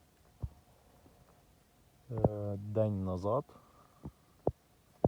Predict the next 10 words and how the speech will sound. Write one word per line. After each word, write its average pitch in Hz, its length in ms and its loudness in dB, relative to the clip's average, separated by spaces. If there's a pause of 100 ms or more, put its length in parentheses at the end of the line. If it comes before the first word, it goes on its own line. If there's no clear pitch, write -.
(960)
Неділю 113 500 2
збирали, 123 420 0
сьогодні 117 380 -2
понеділок. 101 760 -2 (360)
Ось 101 120 -8
бачите, 117 440 -6
яка 110 180 -6
малинка 107 460 -6
ще - 160 -4 (1300)
залишилася. 139 880 0